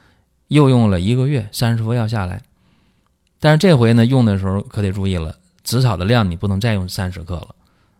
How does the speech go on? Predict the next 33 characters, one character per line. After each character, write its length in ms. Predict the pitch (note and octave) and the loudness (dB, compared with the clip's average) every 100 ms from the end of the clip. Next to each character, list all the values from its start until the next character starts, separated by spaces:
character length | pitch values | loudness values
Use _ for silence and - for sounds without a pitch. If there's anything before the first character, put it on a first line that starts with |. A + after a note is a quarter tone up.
| _ | _
减 200 | - E2+ | -12 -6
量 180 | G2 G#2 - _ | -6 -6 -10 _
减 160 | - E2 | -14 -12
到 120 | F2 - | -10 -6
二 160 | A#2 | -6
十 140 | F2 F2 | -6 -16
克， 260 | - - - _ _ _ _ _ _ _ _ - | -20 -20 -20 _ _ _ _ _ _ _ _ -10
又 140 | G#2+ | -6
坚 220 | F#2 A2 | -2 0
持 160 | G#2 F#2+ | 0 -4
喝 220 | F2+ G2+ | -4 -4
了 80 | F#2+ | -4
一 120 | F2 | -4
个 100 | G2+ | -4
月 160 | G2+ F#2+ | -4 -4
药， 180 | B2+ B2 _ _ _ _ _ _ - | -6 -8 _ _ _ _ _ _ -20
好 340 | - - - | -16 -16 -12
了， 200 | F2 D3 _ _ | -12 -12 _ _
<laughs> 120 | - | -12
呵 160 | - | -4
呵， 220 | F#2+ E2+ E2 _ - _ _ - | -2 -4 -8 _ -20 _ _ -12
嗓 200 | - F2 | -6 -2
子 60 | |
也 60 | B2 | -2
不 100 | C3+ | 0
哑 160 | B2 - | -2 -2
了， 240 | E2+ A2 _ _ _ _ _ _ | -8 -12 _ _ _ _ _ _
不 100 | - | -6
疼 280 | B2 G2+ G#2 | -2 -2 0
了， 140 | C3 - _ _ | -2 -4 _ _
不 120 | - A#2+ | -4 0
干 240 | A2+ A2+ | 0 0
了， 200 | A#2 - | -2 -6